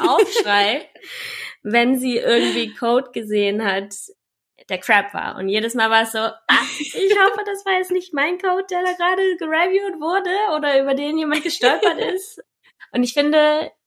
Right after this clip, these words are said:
Speaker 1: ja, man braucht bei der Review dann jemanden, aber für mich, was er hier als Einführung benutzt, schon so der wichtigste Punkt für mich
Speaker 2: Mhm.
Speaker 1: bei Clean Code,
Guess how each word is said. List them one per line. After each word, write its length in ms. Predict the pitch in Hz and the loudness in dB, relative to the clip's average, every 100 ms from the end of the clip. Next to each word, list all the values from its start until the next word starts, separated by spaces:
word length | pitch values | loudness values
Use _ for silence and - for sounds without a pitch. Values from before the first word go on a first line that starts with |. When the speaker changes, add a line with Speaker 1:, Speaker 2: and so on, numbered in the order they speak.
| _ | _
Speaker 1:
ja, 400 | 202 196 208 269 | -6 0 0 0
man 160 | 254 208 | 0 0
braucht 400 | 202 247 - - - _ _ - | 2 2 0 -12 -20 _ _ -4
bei 200 | 226 220 | 0 2
der 120 | 220 | 2
Review 320 | 226 254 262 | 2 0 -2
dann 200 | 247 240 | 0 0
jemanden, 500 | 240 254 262 254 240 | 0 0 0 -2 -2
aber 280 | - 214 214 | 0 0 -2
für 140 | 214 | -4
mich, 360 | 220 240 233 - _ _ _ - - _ _ _ _ - | -2 -2 -4 -16 _ _ _ -20 -20 _ _ _ _ -2
was 220 | 208 220 | 0 2
er 140 | 233 | 0
hier 300 | 220 208 202 | 0 0 2
als 120 | 190 - | 0 0
Einführung 600 | 196 285 - 185 185 180 | 0 0 -4 -6 -4 -4
benutzt, 520 | 180 269 - - _ _ _ - - | -4 -6 -8 -20 _ _ _ -16 -6
schon 240 | - 226 | 0 2
so 80 | 226 | 4
der 560 | 214 208 202 202 196 196 | 4 6 6 6 4 0
wichtigste 600 | 202 269 262 226 220 190 | -2 -2 0 -6 -6 -12
Punkt 600 | 196 247 196 180 240 - | -4 0 0 0 -4 -6
für 280 | - - 202 | -10 -2 2
mich 460 | 202 208 208 240 | 4 6 4 0
Speaker 2:
Mhm. 40 | - | -2
Speaker 1:
bei 100 | 185 | -6
Clean 320 | - 185 175 | -4 -6 -4
Code, 480 | - 175 175 247 | -2 0 0 -2